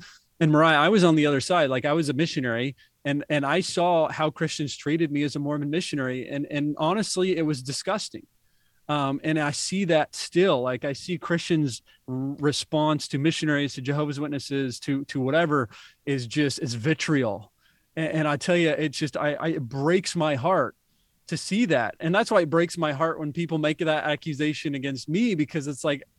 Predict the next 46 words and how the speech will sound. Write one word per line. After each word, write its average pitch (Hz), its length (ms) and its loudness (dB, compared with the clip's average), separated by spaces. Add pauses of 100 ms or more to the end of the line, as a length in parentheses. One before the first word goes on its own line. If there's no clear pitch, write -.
man, 190 180 0
I, 160 220 -2
I 175 100 2
don't 180 240 0
know 185 160 6
how 165 240 2
I 160 80 0
could 156 160 -4
be 156 140 -2
more 165 280 0
kind 165 440 -4
and 147 100 -6
more 170 220 0
loving 170 360 -2
and 147 80 -6
more 151 180 -6
gracious 151 560 -2
in 147 60 -2
my 143 160 0
approach. 170 680 -2
But 165 160 0
ultimately, 175 580 0
like, 151 260 0
I 170 100 -2
have 196 320 -2
to 160 100 -4
speak - 320 -4
truth. 156 520 0 (360)
You 160 80 2
know, 160 120 4
I'm 165 200 0
not 180 260 0
going 170 360 0
to, 151 280 -2 (340)
um, 135 460 -4 (400)
compromise 160 840 2
the 147 120 -2
gospel 147 680 0
in 147 180 -2
order 147 300 0
to 143 180 -8
not 151 300 0
hurt 160 200 -6
somebody's 131 440 -4
feelings, 170 540 -2
but 147 260 -6